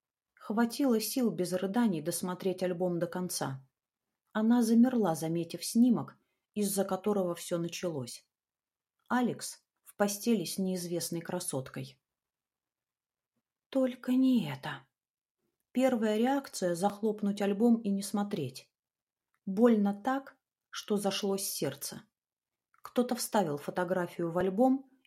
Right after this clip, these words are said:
и спрятал контракт. Пока непонятно зачем,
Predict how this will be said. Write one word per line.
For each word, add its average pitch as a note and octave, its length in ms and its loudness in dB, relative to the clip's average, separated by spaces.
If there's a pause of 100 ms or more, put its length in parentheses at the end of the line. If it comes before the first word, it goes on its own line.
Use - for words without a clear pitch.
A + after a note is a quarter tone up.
и G#3+ 60 -2
спрятал F3+ 520 0
контракт. F3 640 -8 (680)
Пока F3+ 300 2
непонятно G#3 640 2
зачем, C#3 560 -4